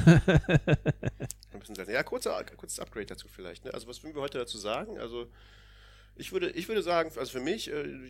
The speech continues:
Speaker 2: ich würde immer eine, eine, ähm, Mobile Wallet benutzen, wobei das gar nicht so einfach ist, welche man da heute benutzen sollte. Die einzige, die Segwit unterstützt bis jetzt, ist Green Address, aber die würde ich nicht empfehlen, die ist irgendwie sehr schlecht zu benutzen. Mycelium ist ein bisschen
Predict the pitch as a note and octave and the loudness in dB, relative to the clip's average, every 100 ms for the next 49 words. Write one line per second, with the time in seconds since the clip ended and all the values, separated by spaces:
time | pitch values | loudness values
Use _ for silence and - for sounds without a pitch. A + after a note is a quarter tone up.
0 | G#2+ A#2 A#2 D3+ C#3+ C3 D3 D3 C3 A2 | -20 -16 -14 -10 -10 -8 -4 -2 -4 -4
1 | A#2 - - - - - - G#2+ A#2 G#2+ | -6 -8 -18 -20 -20 -16 -12 -8 -6 -6
2 | G2+ G2 F#2+ F#2+ F#2+ - A2+ C3+ E3 D#3+ | -8 -12 -12 -14 -16 -12 -6 -2 -2 -4
3 | F3 F#3 F3+ F3+ - C4 - - - B2 | -10 -10 -14 -12 -14 -14 -20 -20 -14 -4
4 | B2+ C#3+ - B2+ - B2+ F3 D#3+ - C3 | -4 -4 -6 -8 -6 -8 -8 -12 -14 -12
5 | C3 A#2 A2+ B2 B2 B2+ - D#3 A#2+ A#2 | -10 -10 -10 -12 -14 -16 -16 -14 -8 -8
6 | C#3 F3+ G3 - - - - - A2+ D#3+ | -8 -12 -14 -18 -20 -20 -20 -8 -4 -2
7 | - C#3+ B2+ - E3 - F3 C3+ B2 - | -4 -12 -12 -8 -10 -10 -12 -12 -14 -14
8 | D3+ - - - C#3 - - - - A2 | -16 -20 -20 -14 -12 -12 -14 -16 -16 -14
9 | E3 E3+ E3 F#3 - B2 A#2+ B2+ - - | -10 -12 -10 -10 -10 -12 -14 -20 -20 -20
10 | B2 A#2+ D3 E3 - D#3+ D#3+ B2+ - A#2 | -18 -16 -14 -16 -16 -16 -16 -18 -16 -18
11 | A2+ A2 A2 B2+ - - - A2+ C3 - | -18 -12 -10 -10 -12 -20 -14 -14 -14 -16
12 | B2 C3 - D#2 - - - - - - | -16 -16 -16 -20 -20 -20 -20 -20 -20 -20
13 | - - - - A2+ A#2 E3 F#3 D#3+ C#3+ | -20 -20 -20 -14 -8 -6 -4 -6 -6 -8
14 | D3+ D#3+ - F#3+ F#3 | -10 -10 -8 -8 -8